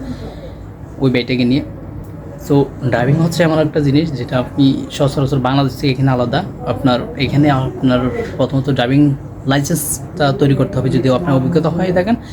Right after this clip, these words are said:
লাইসেন্স থাকে বাংলাদেশের, তাহলে নিয়ে আসবেন সাথে করে এখানে। আনার পরে এখানে আপনি যদি সত্যিকার অর্থে যদি আপনাকে হাউস ড্রাইভিং দিয়ে থাকে, তাহলে আপনি ওইখানে, আহ, চেক নেবেন। নেওয়ার পর আপনার ওই লাইসেন্সটার উপর নতুন একটা লাইসেন্স তৈরি করে দিবে হে-,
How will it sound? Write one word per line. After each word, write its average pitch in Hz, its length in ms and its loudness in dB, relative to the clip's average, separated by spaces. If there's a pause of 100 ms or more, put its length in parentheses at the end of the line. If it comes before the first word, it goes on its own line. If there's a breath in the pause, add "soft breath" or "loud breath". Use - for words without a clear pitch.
(520 loud breath)
লাইসেন্স 143 440 0
থাকে 156 160 2
বাংলাদেশের, 165 480 2 (160)
তাহলে 131 360 2
নিয়ে 143 160 6
আসবেন 147 200 4
সাথে 147 200 2
করে 165 180 4
এখানে। 165 260 0 (320)
আনার 202 340 2
পরে 143 140 4
এখানে 135 220 2
আপনি 135 200 0
যদি 127 220 2 (600)
সত্যিকার 131 480 0
অর্থে 127 220 0
যদি 127 180 0
আপনাকে 123 600 -2 (400 loud breath)
হাউস 131 240 0 (140)
ড্রাইভিং 127 300 2
দিয়ে 131 180 0
থাকে, 143 240 0
তাহলে 123 260 0
আপনি 120 260 -4
ওইখানে, 131 380 -2 (520 loud breath)
আহ, 123 240 2 (240)
চেক 131 180 2
নেবেন। 156 280 4
নেওয়ার 135 260 2
পর 135 60 0
আপনার 127 400 0
ওই 135 120 0
লাইসেন্সটার 135 440 -2
উপর 143 220 0 (580)
নতুন 131 200 0
একটা 123 140 0
লাইসেন্স 127 420 0
তৈরি 143 160 4
করে 127 160 4
দিবে 123 160 2
হে-, 120 280 -2